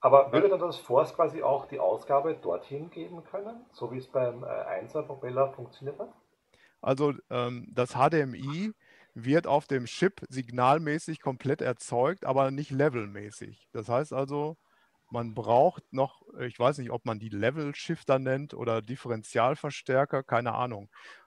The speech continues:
Speaker 2: Und, ähm, es gibt ja acht, äh, Steckerleisten rund um das Board verstreut, wenn du dich noch erinnerst.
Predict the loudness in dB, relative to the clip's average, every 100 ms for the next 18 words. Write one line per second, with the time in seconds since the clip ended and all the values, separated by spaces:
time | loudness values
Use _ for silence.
0 | _ _ -6 -4 -6 -10 -2 2 2 0
1 | -6 -10 -18 _ _ _ _ -6 -4 0
2 | 0 6 6 8 6 4 -4 -20 -20 -20
3 | _ _ _ -20 -20 -6 -4 -2 0 4
4 | 6 8 6 4 -2 -4 -4 -2 0 0
5 | 0 2 2 0 -6 -8 -4 0 0 -2
6 | -10 -8 -8 -10 -12 -10 -10 -4 -2 0
7 | 0 -2 -4 -8 -20